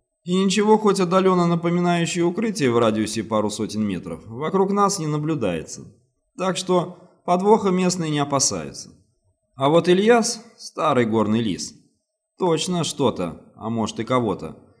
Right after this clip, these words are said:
тайком возит, причем не в первый раз. Уж больно у него все отлажено. Перебросился пару слов со старшим из числа пограничников.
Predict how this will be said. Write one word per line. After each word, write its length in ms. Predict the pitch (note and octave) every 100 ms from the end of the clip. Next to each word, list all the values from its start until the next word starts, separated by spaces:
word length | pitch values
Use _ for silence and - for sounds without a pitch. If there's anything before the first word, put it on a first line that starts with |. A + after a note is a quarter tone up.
| _ -
тайком 420 | E3 E3+ A3+ A3
возит, 800 | F3+ C3 G#2 G#2+ - - - _
причем 360 | B2+ C3 E3+ F#3
не 80 | F#3
в 80 |
первый 300 | F3+ D3 D#3
раз. 400 | E3+ F#2+ E2 - _ _ _ _ _ _
Уж 220 | - F3+
больно 380 | G3 G#3+ G#3+ G3+
у 80 | G3+
него 280 | G3 G3 F#3+
все 200 | F#3 F3
отлажено. 600 | F#3 D#3 F#2 D2+ D2+ C2 _ _ _ _ _ _ _ _ _
Перебросился 720 | - F3+ G#3 A#3 A3+ G3+ F#3+
пару 280 | F3+ G3 G3
слов 300 | F#3+ G#3+ A3
со 140 | F3+ D#3
старшим 600 | - A2 G2+ A#2 A2 A2+
из 80 | A2+
числа 340 | A#2+ A#2 A2+
пограничников. 760 | A2+ A2 A2+ G#2+ F#2 F#2+ G2